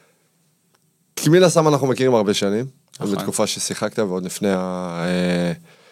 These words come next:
Speaker 1: הבשורה של המחלה. ואני זוכר שכשהגעתי ל-, אנחנו נפגשנו אז בליגת התיכונים, כן?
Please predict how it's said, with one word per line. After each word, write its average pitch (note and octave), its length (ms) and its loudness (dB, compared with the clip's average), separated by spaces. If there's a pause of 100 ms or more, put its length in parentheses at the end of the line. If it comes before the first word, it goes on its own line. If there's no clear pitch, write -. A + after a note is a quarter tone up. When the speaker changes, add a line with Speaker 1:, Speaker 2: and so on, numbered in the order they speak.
(260)
Speaker 1:
הבשורה G2 520 0
של F#2 260 -6
המחלה. F2 880 -4 (680)
ואני F#2 920 -2
זוכר F#2 240 0
שכשהגעתי A#2+ 1040 0 (1120)
ל-, F#2+ 520 0 (140)
אנחנו A2+ 160 -6
נפגשנו A#2+ 320 0
אז G2 80 -4
בליגת G2 280 -4
התיכונים, E2+ 440 -4 (100)
כן? F2 160 -4